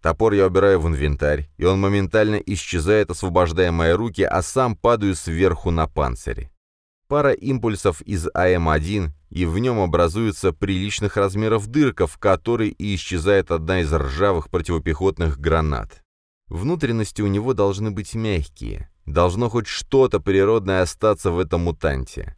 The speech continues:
А гранатные осколки полетят очень плотно, превратив всё в крошево. Всё проходит по плану. Из раны выплескивается фонтан из внутренности краба, долетая до потолка.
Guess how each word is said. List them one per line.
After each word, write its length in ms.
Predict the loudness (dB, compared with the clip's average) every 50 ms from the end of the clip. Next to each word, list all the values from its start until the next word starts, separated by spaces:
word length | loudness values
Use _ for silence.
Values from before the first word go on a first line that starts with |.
| _ _
А 100 | -8 -6
гранатные 560 | -2 0 0 2 2 0 0 -2 -2 -2 -2 -2
осколки 400 | -4 -4 -4 -4 -4 -2 -4 -4
полетят 480 | -4 -2 -2 -2 0 0 0 0 0
очень 320 | -2 -2 -2 -2 -4 -4 -2
плотно, 380 | -2 0 0 0 0 -2 -4
превратив 560 | -2 -2 0 0 0 0 0 -2 -4 -6 -6
всё 320 | -8 -12 -12 -4 0 0 0
в 120 | 0 -2
крошево. 680 | -4 -2 0 0 0 0 -2 -6 -6 -6 -8 -8 -10 -12 _ _ _ _ _ _ _ _ _ _ _ _ _ _
Всё 340 | -18 -14 -6 -2 0 0 2
проходит 720 | 2 0 -2 -2 -2 -2 -2 -2 -2 -2 -4 -6 -8 -12 -14 -12 -6 -4
по 120 | -4 -4
плану. 500 | -2 -2 -4 -4 -4 -4 -8 -10 -12 -14 _ _ _ _ _ _ _ _ -8
Из 220 | -4 -4 -2 0
раны 300 | 2 2 2 2 0 0
выплескивается 760 | -2 -2 0 0 0 0 0 -2 -2 0 0 0 0 -2 -4
фонтан 540 | -4 -2 -2 -2 0 0 2 2 2 2 0
из 120 | -2 -2
внутренности 760 | -2 -2 -2 -2 -2 -2 -2 -2 -2 -2 -4 -4 -6 -8 -10
краба, 600 | -6 -2 0 2 2 2 2 2 0 0 -2 -2 -4
долетая 420 | -4 -2 0 0 0 2 2 2 2
до 100 | 2 0
потолка. 640 | 0 0 0 0 0 0 -2 -2 -2 -2 -4 -8